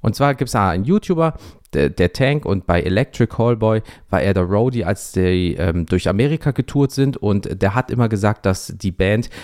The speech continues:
eine halbe Stunde vorm Auftritt immer so Hardstyle hört, also wirklich Hardstyle halt, und hat dann halt einen bestimmten Song, äh, genannt, den habe ich mir mal reingezogen. Oh,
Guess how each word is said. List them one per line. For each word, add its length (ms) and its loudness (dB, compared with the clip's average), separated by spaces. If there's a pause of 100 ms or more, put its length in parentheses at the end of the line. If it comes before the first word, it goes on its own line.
(140)
eine 240 0
halbe 220 0
Stunde 200 2
vorm 220 0
Auftritt 460 -2
immer 120 2
so 140 0
Hardstyle 800 0
hört, 420 0
also 240 0
wirklich 540 -2 (200)
Hardstyle 680 0
halt, 280 0 (380)
und 300 0
hat 140 0
dann 160 2
halt 140 0
einen 260 0
bestimmten 340 -4
Song, 400 0
äh, 240 0 (140)
genannt, 340 0
den 120 0
habe 100 2
ich 100 -8
mir 80 2
mal 140 2
reingezogen. 800 0 (1080)
Oh, 1160 0